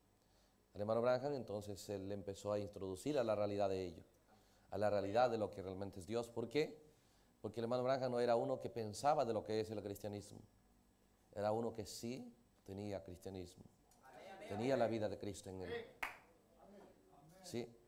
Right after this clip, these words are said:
Cuando fueron al de allá que, que daba su opinión, pero nunca había tenido una relación real con Dios, solo opinaba de lo que es el cristianismo, a la hora que se le pidió la realidad no, no podía dar.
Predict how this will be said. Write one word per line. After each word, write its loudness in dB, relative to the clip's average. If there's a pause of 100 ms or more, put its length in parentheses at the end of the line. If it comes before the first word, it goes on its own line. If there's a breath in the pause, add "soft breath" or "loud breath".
(120)
Cuando 2
fueron 10
al 8
de 6
allá 8
que, 0
que 0
daba 10
su 2
opinión, 2
pero 2
nunca 4
había 4
tenido -2
una 2
relación -4 (1200)
real 0
con -2
Dios, -2
solo 4
opinaba 6
de 6
lo 2
que -2
es -4
el -6
cristianismo, -6 (540 soft breath)
a 2
la 8
hora 10
que 2
se -2
le 4
pidió 4
la 10
realidad 6
no, -4
no -4
podía -2
dar. -4